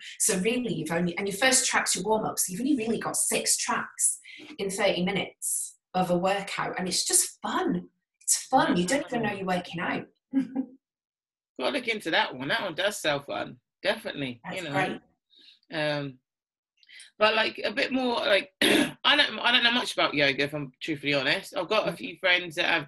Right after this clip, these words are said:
Speaker 2: have done the yo-, yoga course. I know
Speaker 1: Mm-hmm.
Speaker 2: about the dog. Is it the dog?
Speaker 1: Down dog.
Speaker 2: Down
Speaker 1: Downward
Speaker 2: dog.
Speaker 1: facing dog.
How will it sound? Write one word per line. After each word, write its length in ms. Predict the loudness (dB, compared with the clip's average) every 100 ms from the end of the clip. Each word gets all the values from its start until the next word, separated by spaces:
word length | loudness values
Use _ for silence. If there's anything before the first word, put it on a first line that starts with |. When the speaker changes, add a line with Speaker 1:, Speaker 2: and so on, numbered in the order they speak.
| -4
Speaker 2:
have 180 | -2 0
done 180 | -2 0
the 60 | -2
yo-, 120 | -2 -4 -2 0
yoga 160 | 0 -2
course. 460 | -2 -2 -2 -6 -18 -20 -20 _
I 60 | 0
know 140 | 4 4
Speaker 1:
Mm-hmm. 100 | 4
Speaker 2:
about 280 | 2 0
the 60 | -2
dog. 360 | 2 6 6 2 -8
Is 100 | -12
it 100 | -12
the 60 |
dog? 240 | -10 -10 -12 _ _ _ _ _ _ _ _ 2
Speaker 1:
Down 220 | 4 6
dog. 280 | 6 6 4 -6 -18 _ 0
Speaker 2:
Down 160 | 2
Speaker 1:
Downward 260 | 4 4 4
Speaker 2:
dog. 60 | 0 -4
Speaker 1:
facing 340 | -6 -4 0
dog. 280 | 2 2